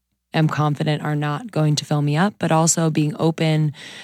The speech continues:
to those, like, unknown territories and those, like, unexplored relationships and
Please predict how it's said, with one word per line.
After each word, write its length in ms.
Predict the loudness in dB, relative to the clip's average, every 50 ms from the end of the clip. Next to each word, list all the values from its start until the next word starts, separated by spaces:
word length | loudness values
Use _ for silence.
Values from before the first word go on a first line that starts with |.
| -14 -6 -4
to 160 | 0 2 2
those, 380 | 4 4 4 4 2 0 0 -2
like, 180 | -4 -4 -4 -4 -2
unknown 640 | 2 2 4 4 4 2 2 2 2 2 0 -2
territories 720 | -4 -2 0 2 2 2 2 2 2 4 4 4 4 4 2
and 180 | 2 2 2
those, 440 | 2 0 0 0 0 0 -2 -2 -4
like, 180 | -4 -4 -4 -4
unexplored 560 | -2 -2 -2 -2 -2 -4 -4 -2 -4 -2 -2
relationships 880 | -4 -2 -2 -2 -2 -2 -2 -2 -2 -2 -2 -4 -4 -4 -6 -8 -6 -4
and 400 | -4 -4 -2 -2 -2 -2 -4